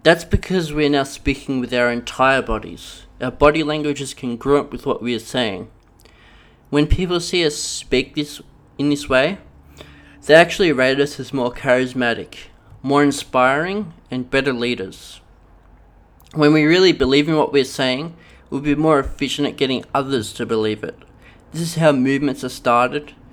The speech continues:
and this is what makes us far more attractive and magnetic. And with your goal and your objective, you will be better able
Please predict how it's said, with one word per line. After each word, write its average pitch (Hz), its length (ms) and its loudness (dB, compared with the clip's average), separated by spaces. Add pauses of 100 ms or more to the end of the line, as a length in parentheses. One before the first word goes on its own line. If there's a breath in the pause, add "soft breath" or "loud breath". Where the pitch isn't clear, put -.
(420 loud breath)
and 139 220 0
this 165 180 0
is 156 200 -12
what 147 200 0
makes 139 300 -2
us 135 140 -10
far 135 300 2
more 135 200 0
attractive 147 720 -4 (200)
and 135 140 -4
magnetic. 127 580 -6 (1500 soft breath)
And 139 160 2
with 147 160 0
your 143 80 6
goal 139 360 6
and 156 100 0
your 143 160 4
objective, 123 680 -4 (260)
you 135 140 -2
will 139 80 0
be 135 140 -4
better 147 400 4
able 135 500 0